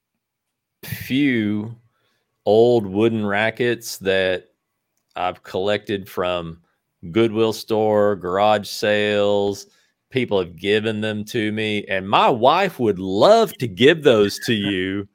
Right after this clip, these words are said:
<laughs> to hang on the wall there, but I won't let her because they're mine, and I'm gonna hang 'em up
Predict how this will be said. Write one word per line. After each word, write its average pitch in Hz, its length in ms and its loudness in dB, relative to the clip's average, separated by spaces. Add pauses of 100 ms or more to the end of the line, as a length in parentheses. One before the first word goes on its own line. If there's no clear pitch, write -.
(400)
<laughs> - 500 -20
to 139 120 4
hang 143 300 0
on 156 140 -4
the 156 80 4
wall 175 360 4
there, 90 400 0
but 110 140 -4
I 135 120 4
won't 196 240 0
let 214 220 0
her 104 180 -2
because 135 380 -6
they're 185 160 -2
mine, 190 720 -6
and 120 160 -6
I'm 190 140 -4
gonna 208 160 -4
hang 110 260 -4
'em 87 160 -8
up 73 280 -10